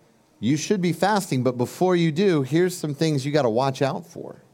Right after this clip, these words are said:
Look at those, those next words after "when you fast." He says, "Do not." He's, he's teaching caution. Remember,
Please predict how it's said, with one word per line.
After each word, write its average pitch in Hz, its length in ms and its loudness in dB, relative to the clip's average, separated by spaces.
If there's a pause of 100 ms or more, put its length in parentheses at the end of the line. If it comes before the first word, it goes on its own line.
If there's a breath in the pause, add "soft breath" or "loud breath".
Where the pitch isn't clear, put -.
(1600 loud breath)
Look 147 160 2
at 165 100 2
those, 147 360 2
those 135 300 0
next 135 400 0
words 107 440 0
after 101 380 0
"when 101 200 -2
you 95 80 -4
fast." 90 340 -4
He 104 120 -4
says, 92 280 -2
"Do 127 320 0
not." 131 520 -2 (1900 soft breath)
He's, 101 220 -6
he's 107 340 -6
teaching 104 640 -4 (220)
caution. 113 580 -8 (1800 soft breath)
Remember, 117 380 -2